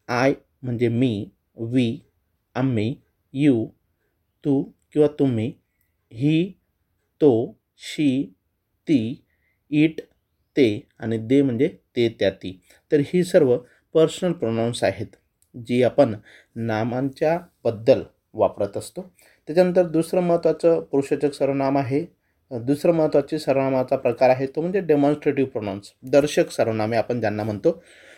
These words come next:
वस्तूंना, वस्तूंचा निर्देश करणाऱ्या सर्वनामांना दर्शक सर्वनामे आपण म्हणत असतो. For example, this हा, ही, हे,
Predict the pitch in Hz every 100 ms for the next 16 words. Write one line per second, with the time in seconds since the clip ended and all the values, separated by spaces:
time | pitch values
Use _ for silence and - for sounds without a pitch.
0 | _ 147 165 - 190 190 190 208 214 -
1 | 156 160 190 185 202 160 143 175 190 -
2 | 147 143 139 151 160 147 120 117 123 151
3 | 120 127 - 127 143 147 - 170 - 120
4 | 113 104 147 226 _ 123 120 127 117 104
5 | 104 - 92 - _ _ - 123 123 135
6 | 127 143 117 143 143 - _ _ - 131
7 | 139 170 _ _ _ 143 143 143 - 131
8 | 117 95